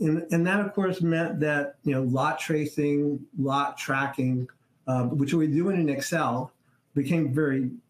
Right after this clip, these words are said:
critical to be able to have, uh, lot trace, batch, and trace and track. Um, and that took a lot of time. And part of what the issues were is, is that the quality management function took a very long time.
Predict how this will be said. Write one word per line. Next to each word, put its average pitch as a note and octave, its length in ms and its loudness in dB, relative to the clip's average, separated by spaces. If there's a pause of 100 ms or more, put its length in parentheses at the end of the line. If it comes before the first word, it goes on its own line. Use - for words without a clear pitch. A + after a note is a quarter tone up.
(160)
critical C#3+ 680 0
to C3+ 60 -4
be C#3+ 100 2
able C#3+ 140 0
to B2+ 60 0
have, C3 340 0
uh, B2+ 220 0
lot C3+ 400 -2
trace, C3 260 0 (120)
batch, - 420 -2 (160)
and B2 300 0
trace C#3 300 0
and A#2 100 0
track. B2 440 -2 (480)
Um, C#3 300 0
and E3+ 140 4
that A#3+ 180 2
took A3+ 320 0
a E3 40 0
lot D#3 200 2
of D3 80 -4
time. G3 280 2
And C#3 120 0
part G#3+ 320 0
of G3 100 0
what F#3+ 140 0
the E3+ 160 2
issues E3 320 0
were C3 300 2
is, B2+ 260 -2 (180)
is C3+ 300 0
that B2+ 260 0
the A#2+ 440 -2
quality F#3 520 0
management D3+ 640 0
function B2 560 -2 (340)
took E3+ 220 0
a D3+ 60 2
very C3 240 2
long A#2 320 0
time. - 280 -8